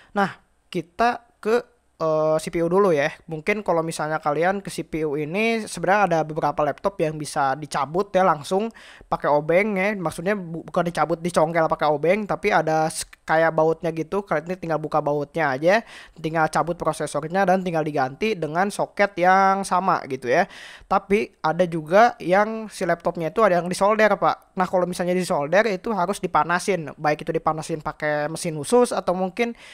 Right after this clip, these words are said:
pakai ya kayak apa ya, kayak semacam hair dryer, tapi kayaknya bukan hair dryer. Untuk hair dryer kayaknya udah terlalu panas gitu, sampai berapa ya, seratus delapan puluh nih suhunya.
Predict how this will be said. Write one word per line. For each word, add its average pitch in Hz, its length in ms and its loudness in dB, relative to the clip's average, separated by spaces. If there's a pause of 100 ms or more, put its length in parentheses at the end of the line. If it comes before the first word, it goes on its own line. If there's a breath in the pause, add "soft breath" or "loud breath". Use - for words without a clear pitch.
(300 loud breath)
pakai 214 640 0 (640)
ya 233 320 0
kayak 180 640 2
apa - 160 -2
ya, 127 180 0 (220)
kayak 175 880 2
semacam 170 480 -6
hair 170 160 -4
dryer, 185 460 2 (100)
tapi - 240 -6
kayaknya 202 160 -2
bukan 208 240 0
hair 170 80 -2
dryer. 180 480 2
Untuk 160 160 -6
hair 156 160 -6
dryer 156 320 0
kayaknya 208 240 -4
udah 185 120 -2 (120)
terlalu 160 320 -2
panas 165 400 0
gitu, 151 160 -12
sampai 147 560 -6 (320 loud breath)
berapa 196 320 0
ya, 143 80 -6
seratus - 400 -6
delapan 160 320 0
puluh 196 320 0
nih 165 320 -8
suhunya. 165 400 -4